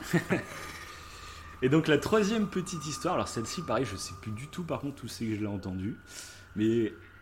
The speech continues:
elle est assez connue aussi, il me semble. Mais bon, je vous la raconte quand même. Donc c'est une femme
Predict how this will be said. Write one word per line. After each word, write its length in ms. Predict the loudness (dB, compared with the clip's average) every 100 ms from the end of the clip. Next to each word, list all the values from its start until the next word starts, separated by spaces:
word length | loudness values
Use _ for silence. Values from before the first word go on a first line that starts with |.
| 0
elle 140 | 2
est 40 | 2
assez 260 | 0 -2
connue 280 | 2 2 2
aussi, 180 | 0 -4
il 40 | -8
me 40 |
semble. 180 | -10 -8
Mais 40 | -8
bon, 80 | -8 -4
je 40 |
vous 60 | -2
la 80 | 0
raconte 260 | -2 -4
quand 100 | -4
même. 140 | -8 -10 -14 -18 -20 -20 -20 -18 -18 -20 -20 -20 -16 -8
Donc 160 | -6 -2
c'est 140 | 0
une 120 | 0
femme 340 | 0 -4 -6